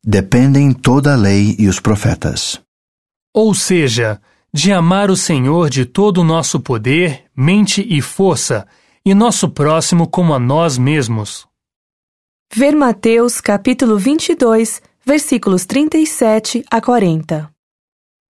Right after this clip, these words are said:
Speaker 2: Faça uma oração antes de ensinar desta forma. Peçam ao Senhor que digam algo que beneficie aqueles que o escutam, sem se preocuparem se isso aumentará sua glória,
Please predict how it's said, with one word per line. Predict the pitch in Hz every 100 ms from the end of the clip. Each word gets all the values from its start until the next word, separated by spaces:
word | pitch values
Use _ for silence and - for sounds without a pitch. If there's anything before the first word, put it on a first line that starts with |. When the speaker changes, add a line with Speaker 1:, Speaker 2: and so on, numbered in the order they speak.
| _
Speaker 2:
Faça | - - 254 254 247
uma | 226 196
oração | 170 135 - 190 196 190 190
antes | 214 220 196
de | 147 165
ensinar | 170 - 123 127 165 190 170
desta | - 147 220 190 214
forma. | 196 - 156 117 120 104 - _ _ _ _ _ _ -
Peçam | 240 233 - 220
ao | 190
Senhor | - 135 120 170 196 - _ _
que | - 190
digam | 143 214 202 190 190
algo | 202 247 214 240
que | -
beneficie | 165 170 175 156 139 - - 226
aqueles | 214 165 - 180 196 185
que | -
o | 202
escutam, | 190 - 214 202 156 110 - _ _ _ -
sem | - - 277
se | -
preocuparem | 240 226 190 135 - 165 180 185
se | - 151
isso | 156 202 -
aumentará | 202 190 185 139 151 165
sua | - 208
glória, | 175 147 180 139 110